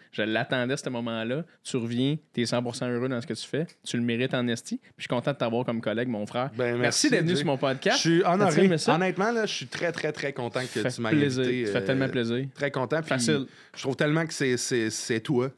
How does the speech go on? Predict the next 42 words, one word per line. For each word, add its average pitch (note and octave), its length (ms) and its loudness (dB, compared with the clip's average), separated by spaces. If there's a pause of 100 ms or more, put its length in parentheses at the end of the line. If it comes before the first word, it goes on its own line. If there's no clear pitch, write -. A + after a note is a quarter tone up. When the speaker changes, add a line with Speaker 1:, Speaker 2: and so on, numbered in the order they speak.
(420)
Speaker 2:
Tu E3 100 2
sais, D3+ 80 2
t'es, D#3 120 0
Speaker 1:
Tu - 60 6
sais, D#3+ 60 4
moi, D#3 120 4
Speaker 2:
t'es F3 60 4
Speaker 1:
de D3+ 40 0
jaser, C#3 200 4 (100)
Speaker 2:
quelqu'un, D#3 140 4
Speaker 1:
d'être C#3 100 4
Speaker 2:
ah, C3 40 0
Speaker 1:
sérieux, C#3+ 540 2
Speaker 2:
si, D3 60 4
Speaker 1:
hein? F#3 40 2
Speaker 2:
t'es C#3+ 120 -2
quelqu'un. - 220 0 (140)
Speaker 1:
<laughs> - 160 -14
Speaker 2:
Non, F4+ 300 0
mais D#3 80 0
c'est, E3 180 0
t'es F#3 120 2
pas - 160 -2
sérieux, G3 400 0
mais D#3+ 100 2
t'es D#3+ 140 -2
quelqu'un F3+ 400 0
de, D3+ 280 2 (280)
c'est F3+ 180 2
toi, A#3+ 220 0
ça. E3 180 -2 (460)
Speaker 1:
Oui, F3+ 200 2
Speaker 2:
Tu - 120 -6
sais, C#4 60 2
je - 60 2
te - 60 -
l'ai F#3 60 6
Speaker 1:
effectivement. D#3 180 6
Speaker 2:
toujours G3 260 4
dit, F3+ 200 2
parler, F#3 680 2
puis E3 280 0